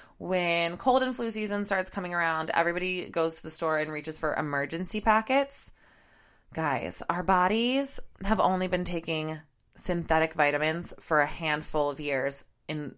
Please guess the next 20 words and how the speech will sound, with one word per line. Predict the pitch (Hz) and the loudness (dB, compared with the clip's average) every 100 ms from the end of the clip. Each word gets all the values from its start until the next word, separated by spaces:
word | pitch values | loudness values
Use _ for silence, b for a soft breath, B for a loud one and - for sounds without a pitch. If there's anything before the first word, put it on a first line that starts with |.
| - | -6
the | 165 | -4
b-, | 131 147 - | 0 2 6
broad | 170 156 160 | 10 10 8
spectrum | - 151 - 151 139 | 4 2 4 0 0
of, | - 147 | 0 0
like, | 143 135 | 0 -4
human | - - - 143 135 | -6 -12 -8 -6 -6
life, | 135 123 - - | -6 -6 -8 -4
right? | 143 139 165 - B B B B B | 0 0 -2 -10 B B B B B
However, | - 226 247 185 | 6 10 12 10
we've | 165 170 | 8 4
been | 185 - | -2 -2
eating | 254 247 143 147 165 - _ | -2 2 2 -2 -12 -18 _
for | - 180 156 | -2 2 2
a | |
very | 151 202 294 208 240 | 2 4 6 6 4
<laughs> | 196 156 | 2 -2
long | 170 | -6
time. | 165 147 - - - B B B | -2 -2 -2 -8 -14 B B B
So | - 240 214 175 156 | 0 6 8 8 4